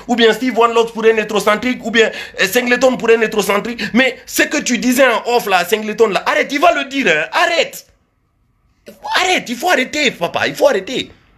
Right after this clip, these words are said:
E T F, qui a fait ça ? C'est-à-dire,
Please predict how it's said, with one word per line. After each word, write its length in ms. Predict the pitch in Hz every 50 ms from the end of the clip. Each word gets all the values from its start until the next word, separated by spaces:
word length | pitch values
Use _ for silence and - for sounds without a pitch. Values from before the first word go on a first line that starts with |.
| _ _ _ _ _ _ _ _ _ _ _ _ _ _ _ _ _ -
E 120 | 170 233
T 140 | 240 254 269
F, 200 | - 285 262 196
qui 140 | 175 269 302
a 80 | 247 -
fait 140 | - 208
ça ? 320 | 180 185 139 - - - _ _
C'est-à-dire, 580 | - - - 262 254 262 285 302 311 320 302